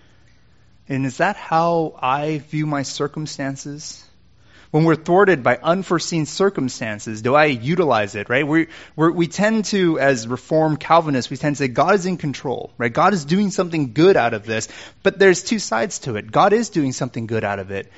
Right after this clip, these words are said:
and he also suspects us to do something, right? Joseph didn't just go to Egypt and trust God. He also did things. He also took control of that situation to the glory of God. So instead of sitting around passively, how am I thinking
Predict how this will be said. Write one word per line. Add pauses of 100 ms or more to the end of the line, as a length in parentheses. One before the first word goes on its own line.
(140)
and
he
also
suspects
us
to
do
something, (180)
right?
Joseph
didn't
just
go
to
Egypt
and
trust
God.
He
also
did
things.
He
also (300)
took
control
of
that
situation
to
the
glory
of
God. (960)
So
instead
of
sitting
around
passively,
how
am
I
thinking